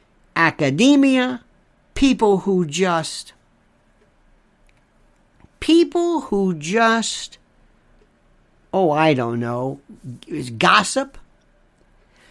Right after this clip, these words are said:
know about Jeffrey Epstein. Do you remember all the talk years ago about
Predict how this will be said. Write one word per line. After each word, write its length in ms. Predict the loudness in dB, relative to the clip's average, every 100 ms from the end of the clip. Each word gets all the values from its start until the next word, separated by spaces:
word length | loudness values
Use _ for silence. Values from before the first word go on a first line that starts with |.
| _
know 680 | 0 4 6 6 4 -2 -8 _ _ _ _
about 680 | 0 2 2 2 -4 -14 -20 _ _ _ _ _ _ -2
Jeffrey 400 | 0 0 -4 -8
Epstein. 440 | -8 -14 -20 -20 _ _ _ _ _
Do 140 | 2
you 60 | 6
remember 400 | 8 6 6 4
all 260 | 6 6 6
the 100 | 4
talk 420 | 4 2 2 0
years 220 | -2 -2
ago 240 | -6 -6
about 380 | -6 -6 -8 -10